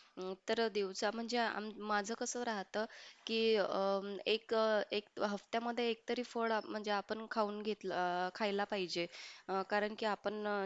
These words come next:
जे आहे नेहमीच्या, अ, कामामध्ये, रोजच्या कामामध्ये,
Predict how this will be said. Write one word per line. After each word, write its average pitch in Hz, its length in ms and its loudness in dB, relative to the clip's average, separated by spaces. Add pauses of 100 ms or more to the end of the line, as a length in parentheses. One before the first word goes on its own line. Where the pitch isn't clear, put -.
जे 202 100 -2
आहे 196 300 0
नेहमीच्या, 190 760 -2
अ, 185 320 -4
कामामध्ये, 190 640 -4
रोजच्या 190 380 -6
कामामध्ये, 190 640 -4